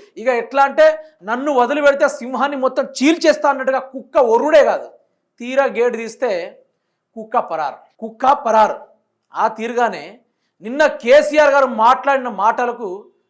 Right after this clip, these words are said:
దడుచుకున్నారు కొందరు. దడుచుకొని ఏం చేయాలో అర్థం కాక పడిపోయిందని చెప్తున్నారు. ఒక లెక్కన పడిపోయిందని చెప్పుకోవాలి. అయితే మీరు ఒక్కసారిగా చూడండి.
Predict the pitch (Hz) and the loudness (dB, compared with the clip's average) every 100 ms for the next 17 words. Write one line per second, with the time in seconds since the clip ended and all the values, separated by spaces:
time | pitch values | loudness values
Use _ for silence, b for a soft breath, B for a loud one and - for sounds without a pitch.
0 | _ 139 220 254 - 294 208 - 139 110 | _ -8 -6 -6 -10 -8 -8 -10 -20 -20
1 | - 165 202 - 240 202 240 247 _ _ | -12 -10 -10 -6 -6 -6 -12 -18 _ _
2 | - 185 240 214 208 180 170 202 190 175 | -6 -4 -4 -2 -2 -4 -6 -6 -6 -6
3 | 233 240 - _ _ _ 156 175 202 233 | -8 -14 -16 _ _ _ -14 -14 -8 -8
4 | 240 247 214 190 _ 202 147 156 190 185 | -8 -14 -14 -14 _ -12 -10 -12 -12 -14
5 | 185 233 226 190 208 220 214 220 190 - | -10 -10 -6 -6 -6 -8 -10 -12 -14 -14
6 | 180 113 107 _ _ _ _ _ _ _ | -16 -18 -20 _ _ _ _ _ _ _
7 | 196 277 208 208 - _ _ _ 190 233 | -2 0 0 -2 -10 _ _ _ -4 -2
8 | 226 220 208 214 202 180 190 _ - 220 | -2 -4 -4 0 0 -2 -8 _ -8 -8
9 | - | -8